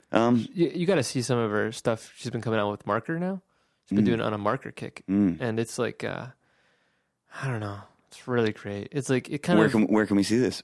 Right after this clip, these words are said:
Speaker 1: beautiful marker kick?
Speaker 2: Uh, well, it's, it's on, um, uh, youtube dot com slash Mary Doodles.
Speaker 1: Is that youtube dot com slash Mary Doodles?
Speaker 2: And it's also on Mary Doodles dot com.
Speaker 1: Ooh.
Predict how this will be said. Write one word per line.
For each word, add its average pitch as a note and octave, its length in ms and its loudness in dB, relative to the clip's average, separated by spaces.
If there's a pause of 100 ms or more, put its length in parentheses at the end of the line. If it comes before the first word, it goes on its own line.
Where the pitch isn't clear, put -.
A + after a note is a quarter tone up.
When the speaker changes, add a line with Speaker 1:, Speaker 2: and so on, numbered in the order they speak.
(160)
Speaker 1:
beautiful E2+ 280 0
marker E2 360 -2
kick? F2+ 120 -14 (200)
Speaker 2:
Uh, E3 180 2
well, F3+ 160 2
it's, D#3 200 -2
it's D3+ 240 -2
on, C3+ 560 -2 (100)
um, B2 260 0
uh, A2 220 -2
youtube A#2+ 300 -4
dot - 180 0
com G#2+ 160 -2
slash - 240 -6
Mary A#2 220 0
Doodles. A2 280 2
Speaker 1:
Is G2 60 2
that G2 160 2
youtube F#2 320 0
dot E2+ 180 -2
com E2+ 240 -4
slash E2+ 300 -6
Mary E2+ 220 -6
Doodles? A#2+ 300 -10
Speaker 2:
And D3 100 -2
it's A#2+ 100 -4
also A#2 400 0
on G2+ 240 -2
Mary G#2 160 -4
Doodles G#2 240 -4
dot - 240 -2
com. C3+ 320 -6 (100)
Speaker 1:
Ooh. - 300 0